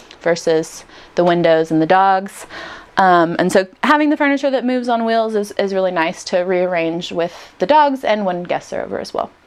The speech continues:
So behind the curtains, I have a bunch of storage. It is a, I don't know how many feet back actually, but it is what goes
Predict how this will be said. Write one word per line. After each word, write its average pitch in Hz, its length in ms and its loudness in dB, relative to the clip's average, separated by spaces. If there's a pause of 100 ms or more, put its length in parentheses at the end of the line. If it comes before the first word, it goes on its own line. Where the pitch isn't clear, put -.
So 226 520 0
behind 277 420 -2
the 440 100 -2
curtains, 311 540 -4
I 240 140 4
have 226 400 0
a 190 80 2
bunch 214 340 0
of 247 100 0
storage. 175 520 0
It 190 240 -2
is 180 540 -2
a, 190 100 -2 (1120)
I - 80 -4
don't 226 140 2
know 170 120 2
how 160 140 -2
many 156 220 -2
feet - 260 -6
back 165 240 -2
actually, 196 500 -2 (440)
but 185 320 0
it 202 360 -2
is 190 320 -2
what 190 140 -2
goes 185 220 -2